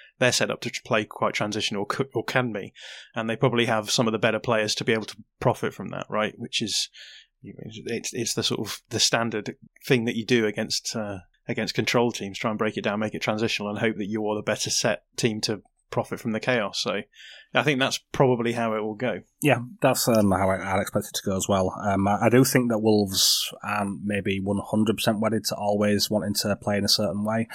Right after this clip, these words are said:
Speaker 2: I have noticed them do go, they do go long. They do have some players in deeper areas who are capable of hitting long passes, especially Ru-, Ruben Neves. He's got a fantastic, um, ball progression ability from long passing.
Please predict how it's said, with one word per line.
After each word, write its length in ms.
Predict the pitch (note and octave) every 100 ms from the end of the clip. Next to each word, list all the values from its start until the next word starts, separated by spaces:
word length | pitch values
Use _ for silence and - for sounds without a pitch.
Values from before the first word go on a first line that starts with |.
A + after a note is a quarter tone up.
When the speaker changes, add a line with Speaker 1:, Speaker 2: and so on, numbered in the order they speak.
| - - -
Speaker 2:
I 80 | F#2
have 140 | G#2 F#2+
noticed 300 | F#2+ F2+ -
them 360 | F#2+ F#2+ F2+
do 160 | F2+ F#2
go, 260 | F2+ F#2 - -
they 40 |
do 140 | F#2+
go 160 | F2+ F#2+
long. 340 | F#2 F#2+ F#2+ F#2+ -
They 80 | F#2+
do 140 | F#2+
have 140 | F2+ F#2
some 120 | F#2+
players 320 | - F#2 F2
in 140 | F2+
deeper 260 | F2+ F2+ F#2
areas 280 | F2+ F2 E2
who 80 | F2+
are 140 | E2+
capable 440 | - F#2 F2+ F2 F2
of 100 | -
hitting 360 | G2+ F2 F2+ F2
long 180 | F2+ E2+
passes, 420 | - F2+ F2+ F2 - - - - -
especially 500 | - - F2+ - F2
Ru-, 240 | E2+ F2+ F#2+
Ruben 240 | G2 F2+ F2
Neves. 480 | F2 F2+ F2 -
He's 140 | F#2+ F2+
got 140 | F2
a 160 | F#2 C2 F2+ -
fantastic, 560 | F2+ - F2+ - F2 - - F2+
um, 440 | F2 E2+ E2+ E2+ E2
ball 140 | F2+
progression 320 | E2+ F#2+ -
ability 360 | F2+ F2 E2 F#2
from 280 | - E2+ E2+
long 160 | E2+ E2+
passing. 320 | - F2 F2